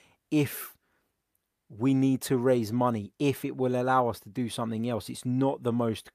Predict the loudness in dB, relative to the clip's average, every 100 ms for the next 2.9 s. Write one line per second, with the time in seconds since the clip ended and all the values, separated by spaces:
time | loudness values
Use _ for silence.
0 | -16 -4 2 2 0 -4 -2 -2 -2 -2
1 | -2 -2 -4 -2 -2 -2 -4 -12 _ _
2 | _ _ _ _ _ -4 0 0 -2